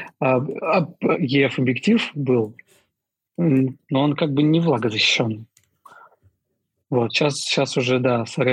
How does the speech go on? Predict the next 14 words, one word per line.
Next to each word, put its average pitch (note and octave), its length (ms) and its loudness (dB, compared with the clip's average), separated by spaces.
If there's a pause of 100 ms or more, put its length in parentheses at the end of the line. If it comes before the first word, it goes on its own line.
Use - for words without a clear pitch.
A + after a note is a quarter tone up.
F-кой A#2 460 -2
по-, A#2 240 0
в G#2+ 120 -6
этом A#2+ 220 -2
плане A#2+ 260 -2
получше. D#3 560 0 (1400)
Вот, B2 400 0
но C#3 380 0
вообще B2 280 0
никаких E3 360 2
проблем C3+ 380 0
не A#2 120 0
было. A2 240 -4
Дождь, F3+ 540 0